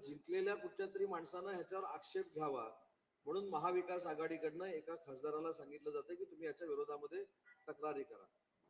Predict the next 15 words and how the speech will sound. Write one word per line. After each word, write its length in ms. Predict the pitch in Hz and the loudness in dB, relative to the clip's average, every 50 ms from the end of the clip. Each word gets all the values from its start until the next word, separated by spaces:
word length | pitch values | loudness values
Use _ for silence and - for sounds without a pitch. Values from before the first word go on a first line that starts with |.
| _ _ - | _ _ -6
मला 180 | 135 156 185 190 | 0 4 4 4
असं 200 | 180 175 175 165 | 4 2 0 -2
वाटतं 400 | 147 127 - - - 117 113 117 - _ _ _ _ _ _ _ _ _ _ _ - | -2 -2 -4 -6 -6 -6 -6 -6 -8 _ _ _ _ _ _ _ _ _ _ _ -6
की 80 | 370 | -6
जयंत 440 | 359 - - - - 196 190 - 196 | -6 2 8 8 8 10 10 8 6
पाटील 260 | 196 196 - 180 175 | 6 4 4 0 0
साहेबांचं 600 | 156 170 160 151 151 156 156 156 151 151 185 190 | 0 0 -2 0 0 0 -2 -2 -4 -4 -4 -4
महाराष्ट्राच्या 720 | 170 151 131 135 151 170 170 165 - - 156 147 156 180 190 | -2 -4 -2 -2 0 0 0 -2 -2 -4 -6 -4 -4 -4 -4
विधानसभेमधलं 880 | 175 147 139 139 156 165 170 165 - 160 165 160 156 156 151 160 156 | -2 -2 -2 -2 -2 -2 -2 -2 -4 -4 -4 -2 -4 -4 -4 -4 -4
भाषण 420 | 135 120 120 117 - 147 131 110 - - - - - - - - - - - - - - - 151 | -2 -2 -4 -2 -4 -4 -4 -4 -4 -4 -4 -4 -4 -6 -8 -10 -16 -20 -20 -20 -20 -6 -2 -2
या 80 | 175 | -2
तिघांनाही 560 | - - - 151 147 165 170 170 170 170 196 | -2 -2 -2 0 2 2 2 2 2 2 2
परत 320 | 202 - 160 156 165 165 160 | 2 2 2 2 2 4 2
आपण 240 | 156 - 165 175 160 | 0 -2 -2 0 0
ऐकणं 320 | 143 135 135 139 151 | 0 0 -2 -2 -4